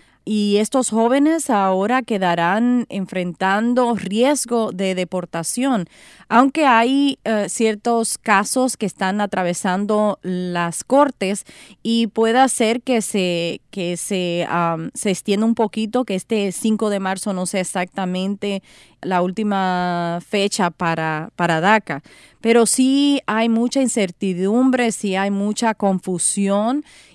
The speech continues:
y, am, hay tantos, tantas familias afectadas porque están los jóvenes y también están todas sus familias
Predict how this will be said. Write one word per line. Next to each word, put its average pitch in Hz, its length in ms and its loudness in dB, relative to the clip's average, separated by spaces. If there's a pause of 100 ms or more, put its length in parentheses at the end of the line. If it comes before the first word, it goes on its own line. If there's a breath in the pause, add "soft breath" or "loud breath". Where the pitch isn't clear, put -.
(140)
y, 202 540 -2
am, 175 400 -2
hay 208 180 2
tantos, 240 800 2 (100)
tantas 190 380 -2
familias 202 720 0
afectadas 180 720 -2
porque 165 300 -8
están 175 320 -4
los 208 180 -2
jóvenes 247 520 0
y 233 80 -2
también 190 400 -2
están 190 300 -2
todas 196 260 -2
sus 202 200 -6
familias 220 760 0